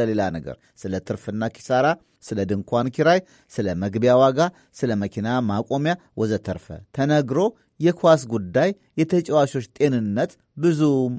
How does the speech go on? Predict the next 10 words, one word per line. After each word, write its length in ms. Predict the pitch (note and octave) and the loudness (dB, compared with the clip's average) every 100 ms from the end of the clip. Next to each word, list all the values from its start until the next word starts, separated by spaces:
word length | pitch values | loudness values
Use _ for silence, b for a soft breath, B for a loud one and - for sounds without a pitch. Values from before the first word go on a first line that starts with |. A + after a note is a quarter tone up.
| - | -2
አይወራም 720 | A#2 A2 G2 F#2 E2 D#2 D#2+ F2 F#2 - _ _ - | 0 2 0 -4 -4 -8 -10 -14 -18 -20 _ _ -4
ያሉኝ 300 | A#2 B2+ F3+ G#3 b b | -2 0 0 -4 b b
ጥቂት 240 | - F#3 | -2 2
አይደሉም። 420 | B2 F2+ E2 A#2+ - _ _ _ | 2 0 -6 -10 -16 _ _ _
ለምን 380 | - C#3 A#2 F2+ D2+ F#2 _ - | 2 4 4 0 -6 -16 _ 0
ያልኩበት 540 | B2 A2+ G#2+ F#2 F2+ | 0 0 -6 -8 -8
ነጥብ 260 | F2+ E2+ F#2+ | -10 -10 -8
ነበር 340 | F2 D2+ C#2+ D#2+ b b | -8 -8 -10 -12 b b
ባለፈው 460 | A#2 G#2+ G2 - F#2 | -4 -2 -2 -6 -6
ያልተሰማው። 600 | F2+ F2+ - E2 D#2 | -6 -8 -10 -8 -8